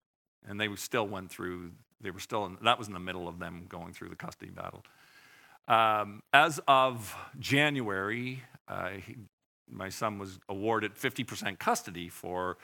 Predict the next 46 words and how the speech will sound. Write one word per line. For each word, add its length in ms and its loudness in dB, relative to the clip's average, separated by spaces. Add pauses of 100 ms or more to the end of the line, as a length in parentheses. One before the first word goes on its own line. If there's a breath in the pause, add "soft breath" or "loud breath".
(520 loud breath)
uh, 440 0
Livy. 400 -4 (420 soft breath)
And 200 -2
so 300 2
sh-, 180 -8
they 180 4
have 160 4
an 120 -4
arrangement 460 -8
that 100 -16
comes 200 -16
back 280 -6
and 100 -16
forth. 420 -14 (380 soft breath)
And 360 -6 (640 soft breath)
I 80 6
was 100 2
talking 260 6
to 60 -2
my 120 4
son, 500 0 (240 loud breath)
and 140 4
he 80 2
said, 220 0
You 80 -2
know, 180 0
Dad, 320 -2 (1160 soft breath)
if 200 0
God 280 6
had 160 -4
given 300 2
me 140 -2
fifty 320 -6
percent 360 -8
custody 720 -6 (160)
earlier, 480 0 (920)
"I 180 2
don't 200 -2
know 120 0
if 120 -10
my 200 -2
new 320 -4
marriage 440 -6
would 100 -10
have 100 -14
survived." 520 -14